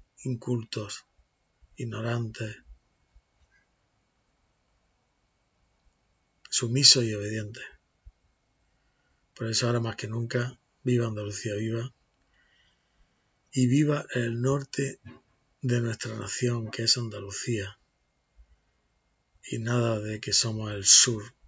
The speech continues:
de Castilla. La comunidad del sur, que es como le gustaría que nos llamáramos Andalucía. Ya nos ha puesto la coronita,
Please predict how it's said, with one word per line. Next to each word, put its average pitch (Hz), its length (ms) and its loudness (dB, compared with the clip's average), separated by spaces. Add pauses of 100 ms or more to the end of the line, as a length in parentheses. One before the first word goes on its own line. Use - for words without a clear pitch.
(840)
de 123 100 2
Castilla. 101 560 -8 (600)
La 113 160 -4
comunidad 110 400 -4
del 113 100 0
sur, 117 340 2
que - 120 -8
es 107 60 -10
como 107 180 -8
le 104 60 -4
gustaría 107 360 -4
que 107 60 -4
nos 104 120 -6
llamáramos 107 400 -4
Andalucía. 104 500 -6 (1300)
Ya 123 120 0
nos 120 100 4
ha - 20 2
puesto 120 400 2
la 117 160 0
coronita, 123 640 0